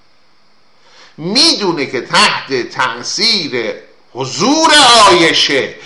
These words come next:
و طلحه و زبیر،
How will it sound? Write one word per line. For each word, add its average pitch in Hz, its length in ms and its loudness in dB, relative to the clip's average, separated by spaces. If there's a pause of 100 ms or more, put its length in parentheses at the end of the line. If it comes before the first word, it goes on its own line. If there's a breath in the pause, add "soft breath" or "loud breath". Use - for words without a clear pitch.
(160 loud breath)
و 151 220 2
طلحه 143 760 2 (140 loud breath)
و 165 260 4
زبیر، 262 840 4